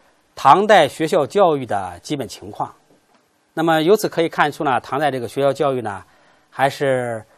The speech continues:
相当发达的。唐王朝重视教育，他完善了学校教育的系统，那就两大系统，官学系统和私学系统。这两大系统，啊，从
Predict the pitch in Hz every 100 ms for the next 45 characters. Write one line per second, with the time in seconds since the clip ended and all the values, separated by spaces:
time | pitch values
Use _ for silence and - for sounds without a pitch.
0 | _ _ - 196 180 185 160 151 139 147
1 | 135 - - _ _ _ - - 233 294
2 | 254 302 349 302 113 87 82 _ _ _
3 | _ - 185 190 135 143 156 240 262 180
4 | 120 - 135 143 180 147 120 104 208 -
5 | _ _ _ 135 135 127 110 143 - -
6 | 87 156 156 139 123 117 101 98 - 113
7 | - - - _ _ _ _ _ _ _
8 | 294 285 247 - 294 247 - 311 170 -
9 | 82 95 131 185 _ _ _ _ _ _
10 | _ _ _ 110 98 98 139 151 160 160